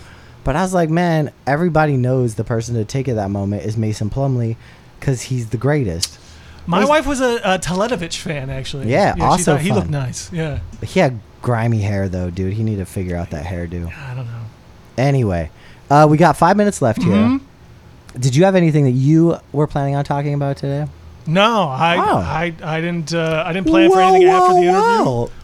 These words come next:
Speaker 2: We'll just
Speaker 1: Um,
Speaker 2: talk about whatever we wanted to talk about.
Speaker 1: Great. Um, uh, there's a million things that have been in my mind recently about, it's all N B A related, and I think we've beat the N B A horse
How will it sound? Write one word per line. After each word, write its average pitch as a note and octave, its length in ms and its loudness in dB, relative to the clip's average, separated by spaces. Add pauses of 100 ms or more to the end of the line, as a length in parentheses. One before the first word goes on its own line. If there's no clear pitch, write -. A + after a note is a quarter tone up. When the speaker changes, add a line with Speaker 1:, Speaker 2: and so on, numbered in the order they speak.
Speaker 2:
We'll D3 120 2
just E3 100 2
Speaker 1:
Um, D#3+ 60 0
Speaker 2:
talk F3+ 140 0
about F3+ 200 0
whatever F3+ 240 -2
we F3+ 80 -2
wanted F3+ 340 -4
to D#3+ 80 -10
talk A3+ 200 -4
about. D#3 140 -6
Speaker 1:
Great. F#3 240 0 (240)
Um, D3+ 300 0 (800)
uh, D3 80 -4
there's D#3 220 -2
a E3+ 80 2
million A3 260 0
things E3+ 220 -2
that D3 80 2
have B2+ 80 0
been A#2 320 -2 (200)
in B2+ 140 -2
my A#2+ 260 -2
mind G2 440 -6 (440)
recently A#2 640 -4
about, F#2 500 -6 (380)
it's C#3+ 140 -2
all E3+ 180 4
N B2+ 160 -2
B G#2 260 -2
A G2 60 -2
related, G2+ 480 -4 (380)
and G#2+ 120 -6
I G#2+ 60 -6
think B2 180 -6
we've A#2 160 -4
beat G#2 200 -6
the F2+ 100 -8
N F#2+ 120 -6
B G2 180 -6
A F#2 100 -6
horse F#2 400 -10